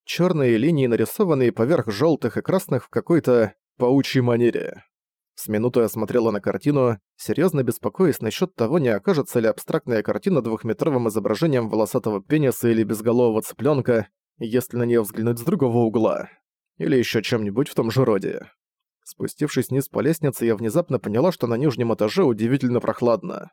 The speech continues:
На улице становилось все жарче, и даже с закрытыми жалюзи в моей комнате было очень влажно и душно.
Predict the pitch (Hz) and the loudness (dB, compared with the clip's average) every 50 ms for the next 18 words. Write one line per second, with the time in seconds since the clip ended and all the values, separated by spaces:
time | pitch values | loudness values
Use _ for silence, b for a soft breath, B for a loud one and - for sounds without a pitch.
0 | _ _ _ _ _ _ _ _ _ _ _ _ _ - - 104 104 104 135 170 | _ _ _ _ _ _ _ _ _ _ _ _ _ -10 -6 -2 0 2 2 2
1 | 170 151 - - 139 - - 127 110 110 117 147 143 123 107 - - 110 98 117 | 2 0 -2 -4 -6 -6 -6 -4 -2 -2 0 2 2 2 0 -2 -4 -2 0 0
2 | 143 156 - - - 127 120 113 101 - _ _ _ _ - - - 175 196 147 | 0 0 -2 -4 -2 0 0 0 0 -4 _ _ _ _ -12 -4 -2 0 0 0
3 | 127 117 110 117 - 160 185 - 131 120 117 107 101 107 107 107 113 147 208 175 | 0 0 -2 -4 -4 -4 -4 -2 -2 -2 0 -2 -2 -2 -2 -2 0 0 -2 -2
4 | 127 123 117 107 - - 180 165 139 120 - - 104 104 147 143 127 117 110 - | 0 0 0 0 0 0 0 0 0 -2 -2 -4 -2 0 2 2 2 2 0 -2
5 | 127 110 104 117 123 117 - - 117 110 107 104 120 117 - - - 98 71 - | -4 -2 0 0 0 0 0 0 0 0 0 0 0 -2 -2 -6 -10 -10 -10 -12
6 | - - | -14 -18